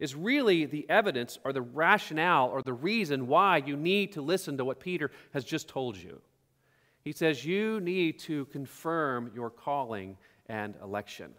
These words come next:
He doesn't say, pro-, he doesn't say make it. He doesn't say accomplish your calling and election. He says you need to confirm it.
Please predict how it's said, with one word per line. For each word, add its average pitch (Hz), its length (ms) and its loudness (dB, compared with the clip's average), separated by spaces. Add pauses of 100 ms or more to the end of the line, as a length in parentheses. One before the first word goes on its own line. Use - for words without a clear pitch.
(1040)
He 170 60 -6
doesn't 196 240 0
say, 160 340 6 (300)
pro-, 226 260 2
he 160 140 -2
doesn't 208 220 2
say 185 100 2
make 175 380 6
it. 135 80 -2
He 147 80 -2
doesn't 175 280 0
say 156 140 2
accomplish 151 640 6
your 113 80 -6
calling 101 400 0
and 90 80 -10
election. 110 520 -12 (800)
He 160 100 -8
says 165 180 -2
you 202 80 -2
need 226 100 -2
to 196 60 -4
confirm 175 600 -6
it. - 260 -16